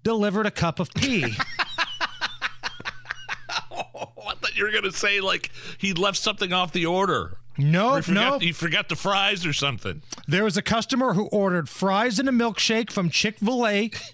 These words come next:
Speaker 1: during the, uh, via the app.
Speaker 2: I don't know if you could call this an honest mistake.
Speaker 1: And instead of getting the milkshake, <laughs> the customer, Caleb, got a cup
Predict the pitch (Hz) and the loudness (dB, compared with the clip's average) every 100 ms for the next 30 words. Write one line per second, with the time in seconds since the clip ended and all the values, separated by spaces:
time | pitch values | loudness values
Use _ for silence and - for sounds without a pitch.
0 | - - 165 180 180 220 240 160 156 202 | -14 -6 0 2 4 4 2 -2 -2 0
1 | 180 165 202 208 226 208 175 196 254 220 | 2 2 2 2 2 2 2 0 0 -2
2 | 202 170 139 - 147 135 - 104 - 110 | 0 -2 -2 -2 -2 -2 -2 -4 -4 -4
3 | 113 117 107 - - 95 - - 113 98 | -2 -2 -2 -4 -4 -4 -2 -4 -2 -2
4 | 82 - - - 208 202 202 190 - - | -2 -4 -8 -8 -2 0 2 2 2 0
5 | - 208 247 277 175 240 240 240 240 247 | 2 2 4 2 0 0 2 2 2 2
6 | 269 - 180 165 139 147 - 117 - - | 2 0 2 2 2 0 -4 -6 -8 -10
7 | - - 147 214 262 285 - 190 165 175 | -18 -10 -4 -2 2 0 2 2 4 2
8 | - 123 269 262 151 143 135 - _ _ | 0 0 2 2 2 2 -2 -8 _ _
9 | - 156 135 - 170 233 | -2 0 0 0 0 0